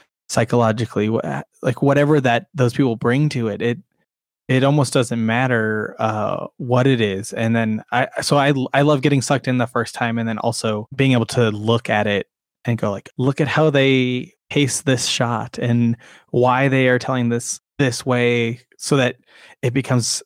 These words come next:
scarier or happier," or, like, you could play the scene for laughs or play it for tears. And,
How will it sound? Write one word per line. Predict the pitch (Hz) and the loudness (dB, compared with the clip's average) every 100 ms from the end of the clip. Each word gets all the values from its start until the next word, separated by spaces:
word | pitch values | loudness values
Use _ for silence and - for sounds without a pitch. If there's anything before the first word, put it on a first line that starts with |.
| - | -10
scarier | - 147 143 131 120 113 | -2 2 4 4 2 2
or | 123 123 120 120 117 | 0 2 2 2 0
happier," | - 120 120 117 113 113 113 | -2 -2 -2 -2 -2 -2 -2
or, | - 117 | 0 0
like, | 113 - - - | -2 -6 -14 -4
you | |
could | 131 135 | -2 0
play | 139 127 | 0 0
the | 123 | 0
scene | - 135 | 0 0
for | 117 131 | 2 0
laughs | 117 113 117 - | 2 0 0 -2
or | 117 | -6
play | - 117 | -2 -2
it | 117 | -2
for | - 120 | -2 -4
tears. | - 117 110 110 - - | -2 -2 -2 -4 -10 -14
And, | - - - 117 107 113 | -14 -12 -6 -4 -4 -6